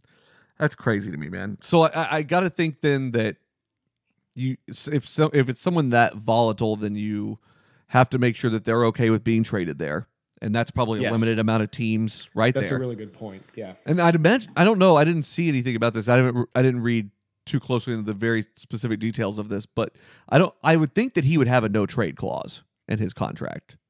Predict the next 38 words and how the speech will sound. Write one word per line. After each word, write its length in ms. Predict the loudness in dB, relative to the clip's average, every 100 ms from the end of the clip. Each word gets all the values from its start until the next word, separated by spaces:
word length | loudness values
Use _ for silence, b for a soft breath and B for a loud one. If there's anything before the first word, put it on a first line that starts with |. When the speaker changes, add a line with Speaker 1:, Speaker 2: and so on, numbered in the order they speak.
| _ _ _ _ _ _ _
Speaker 1:
with 140 | -6 -4
Cleveland. 400 | -6 -8 -14 -4
So, 160 | 2
Speaker 2:
Yeah. 60 | 4
Speaker 1:
like, 160 | 2
I 120 | 0 -2
bet 260 | 2 2
Speaker 2:
Mm. 140 | 2 0
Speaker 1:
that 180 | -2
he 120 | 0 -2
had 120 | -2
to 80 | -2
waive 340 | -2 -2 -6
that, 260 | -8 -8 -10 _ _ _ _ _ _
is 120 | -10 -8
my 140 | -8
guess. 320 | -10 -16 -6
Speaker 2:
Mm, 640 | -2 0 -2 -2 -2 -4 -2
or 260 | 0 2 2
Texas 500 | -2 -10 -6 -8 -6
was 200 | -10 -12
part 260 | -10 -10
of 80 | -10
the 60 | -16
team. 500 | -16 -16 -12 -8 -8
One 120 | -4
of 60 | 2
the 60 |
Speaker 1:
Correct. 180 | 2 2
Speaker 2:
teams 100 | -2
that 80 | -4
Speaker 1:
One 140 | 0 2
Speaker 2:
he 20 |
Speaker 1:
of 60 | 0
the 40 |
Speaker 2:
allowed. 40 | -4
Speaker 1:
teams 320 | -6 -6 -10
that, 160 | -12